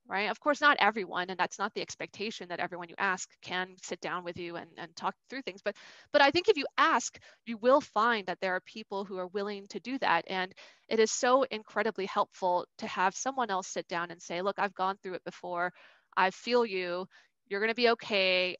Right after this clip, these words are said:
I believe in you," right? And, you know, Shivani, you and I are talking about how sometimes, like, that, that is what it takes to be able to give you what you need to then continue on in your journey. And I think that's also what I love so much about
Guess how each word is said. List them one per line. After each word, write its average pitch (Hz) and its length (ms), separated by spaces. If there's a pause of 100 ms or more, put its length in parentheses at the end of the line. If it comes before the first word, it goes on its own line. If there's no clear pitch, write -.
(100)
I 190 140
believe 208 340
in - 100
you," 101 140 (180)
right? 180 280
And, 175 200 (200)
you 202 80
know, 185 60
Shivani, 196 340
you 220 80
and 214 80
I 202 40
are 208 80
talking 220 260
about 196 160
how 226 80
sometimes, 269 540
like, 226 120 (220)
that, 226 260
that 220 180
is 247 180
what 220 140
it - 100
takes - 440 (140)
to 208 100
be 196 160
able 196 180
to 180 180 (320)
give 254 220
you 226 160
what 196 220
you 196 160
need 185 320
to 214 160
then 180 220 (180)
continue 214 500
on 180 320
in 185 60
your 175 140
journey. 202 420
And 175 120
I 196 100
think 196 160
that's 196 200
also 185 240
what 185 80
I 175 60
love 180 240
so 185 140
much 226 200
about 190 280